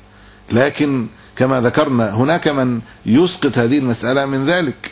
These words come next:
وهناك من يجعلها الأصل وما دونها، آه، شرك ث-، ساذج كما يقولون. البعض يقول أن الشرك في ال-، ال-، الدعاء هو شرك أصحاب القبور، سوف يزول تلقائيا، لا ينبغي أن ننشغل به،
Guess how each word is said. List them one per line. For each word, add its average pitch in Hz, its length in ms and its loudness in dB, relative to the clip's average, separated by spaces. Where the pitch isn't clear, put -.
وهناك 160 420 0
من 156 200 0
يجعلها 143 440 0
الأصل 131 440 -2
وما 120 260 2
دونها، 127 500 0
آه، 101 360 -2
شرك 127 280 0
ث-، - 220 -4
ساذج 110 640 0
كما 101 280 -2
يقولون. 90 400 -4
البعض 104 340 0
يقول 131 480 0
أن 110 220 2
الشرك 113 460 0
في 110 320 0
ال-، 92 880 -6
ال-، 95 240 -4
الدعاء 107 640 0
هو 123 220 0
شرك 120 400 -2
أصحاب 104 460 -2
القبور، 131 580 2
سوف 151 300 0
يزول 156 260 2
تلقائيا، 147 600 0
لا 156 280 2
ينبغي 160 340 0
أن 131 80 -2
ننشغل 123 500 0
به، 95 120 0